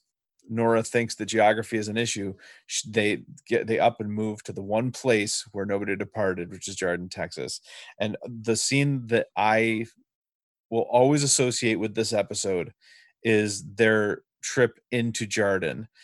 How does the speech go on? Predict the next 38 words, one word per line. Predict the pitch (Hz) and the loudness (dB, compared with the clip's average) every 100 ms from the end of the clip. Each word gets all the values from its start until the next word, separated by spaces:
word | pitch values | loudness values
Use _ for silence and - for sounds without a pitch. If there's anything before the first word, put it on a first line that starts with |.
| - _ | -20 _
because | 117 - 117 107 | -6 0 2 2
we're | 110 | 0
seeing | 107 - 131 123 110 | 2 2 4 4 2
all | - 104 113 | 0 2 4
of | 131 | 4
these | 120 117 - | 2 -4 -2
things | 120 113 107 | 0 0 -2
that | |
we | 92 107 | -2 -4
had | 107 | -4
just | 101 113 117 - | 0 2 2 -2
seen | 120 110 | -2 0
in | |
Axis | 107 107 - 101 | 0 0 -2 -6
Mundi | 110 110 104 | -4 -2 -2
and | 98 | -4
just | 110 - - 76 131 | -6 -8 -10 -16 -4
got | 113 110 | -2 -2
to | 110 | -4
know | 107 113 | 0 0
for | 107 82 | -2 -8
the | 92 | -6
first | 120 117 - | -2 -2 -2
time, | 117 104 65 - 60 _ | -2 -2 -4 -14 -20 _
totally | 120 110 | -4 -2
unfamiliar | 110 107 110 113 113 | -2 -4 -4 -2 -2
to | 107 110 | -4 -6
us | 113 | -4
otherwise. | 113 87 65 - - - - - - - | -4 -4 -4 -6 -12 -20 -20 -20 -12 2
And | 120 117 113 - _ _ _ _ _ - | 6 6 2 -4 _ _ _ _ _ -2
on | 117 131 | 2 4
their | 127 | 4
way | 127 120 117 | 4 4 4
in, | 117 117 - | 2 0 -4
and, | - 104 | -6 -6
and | 110 | -2
there's | 110 98 | -2 -2
this | 90 | -6